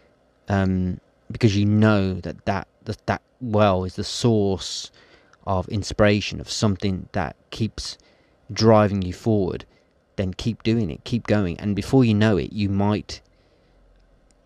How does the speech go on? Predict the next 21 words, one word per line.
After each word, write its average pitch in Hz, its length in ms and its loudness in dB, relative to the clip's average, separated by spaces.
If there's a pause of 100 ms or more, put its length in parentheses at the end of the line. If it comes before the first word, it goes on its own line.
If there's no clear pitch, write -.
(100)
you - 80 -2
know, 104 200 2
even 120 260 4
if 98 80 0
it 98 80 -10
takes - 260 -8
years, 104 720 0 (360)
you 107 140 -2
might 101 300 0
find 104 320 0
yourself 87 380 -6
with 98 100 -10
something 92 720 -4
that 90 320 -4
is 92 560 -8 (500)
truly 98 760 0 (1200)
amazing, 95 720 -2
something 95 340 -2
that 87 260 -6
people 92 320 -4
will 90 280 -2